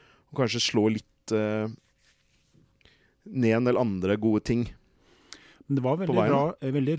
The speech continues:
Speaker 2: rart, denne utviklingen i denne gruppa, fordi at, eh, det gikk jo sånn generelt litt mer og mer ned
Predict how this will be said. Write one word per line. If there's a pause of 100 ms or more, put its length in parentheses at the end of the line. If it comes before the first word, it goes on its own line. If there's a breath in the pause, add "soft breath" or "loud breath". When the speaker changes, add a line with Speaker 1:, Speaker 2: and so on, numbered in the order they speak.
(120)
Speaker 2:
rart,
denne
utviklingen
i
denne
gruppa,
fordi
at,
eh,
det
gikk
jo
sånn
generelt
litt (440)
mer
og
mer
ned